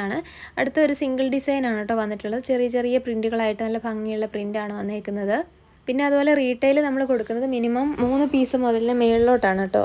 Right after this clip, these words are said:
ഹോൾസെയിൽ മിനിമം ടെൻ പീസ്, റീട്ടെയിൽ മിനിമം മൂന്ന് പീസ്. മൂന്ന് പീസ് എടുക്കുമ്പോൾ എന്ന് പറഞ്ഞാൽ മൂന്ന് piece-ിന് മേളിലോട്ട് എടുക്കുമ്പം, പത്തിൽ താഴെ എടുക്കുമ്പം ഇതിലുള്ള rate-ിനെക്കാട്ടും പത്ത് രൂപ കൂടുതലാണ്. അത് ഈ വീഡിയോയിലെ ആണെങ്കിലും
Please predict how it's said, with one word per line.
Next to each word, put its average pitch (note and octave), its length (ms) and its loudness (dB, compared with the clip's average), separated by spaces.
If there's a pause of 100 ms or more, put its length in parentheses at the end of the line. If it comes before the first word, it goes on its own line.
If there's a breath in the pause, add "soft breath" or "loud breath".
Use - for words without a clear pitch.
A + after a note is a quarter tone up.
(140)
ഹോൾസെയിൽ A#3 600 6
മിനിമം A3+ 280 0 (100)
ടെൻ G#3+ 120 0 (140)
പീസ്, A#3 260 2 (100)
റീട്ടെയിൽ A3+ 340 4 (100)
മിനിമം A3 340 0
മൂന്ന് C4+ 240 0
പീസ്. G#3 240 0 (120)
മൂന്ന് A#3+ 240 2
പീസ് B3+ 240 4
എടുക്കുമ്പോൾ B3 380 2
എന്ന് C4 140 2
പറഞ്ഞാൽ A3 360 0 (560 loud breath)
മൂന്ന് B3+ 320 4
piece-ിന് C#4 340 2
മേളിലോട്ട് A#3+ 400 8
എടുക്കുമ്പം, A#3 480 4
പത്തിൽ B3+ 340 0
താഴെ A#3+ 320 4
എടുക്കുമ്പം A3 480 2
ഇതിലുള്ള A#3+ 360 6
rate-ിനെക്കാട്ടും A3+ 540 0
പത്ത് A3+ 280 -2
രൂപ A#3 140 4
കൂടുതലാണ്. A3 800 2
അത് A#3 140 2
ഈ B3+ 160 0
വീഡിയോയിലെ A#3+ 500 4
ആണെങ്കിലും A#3 540 2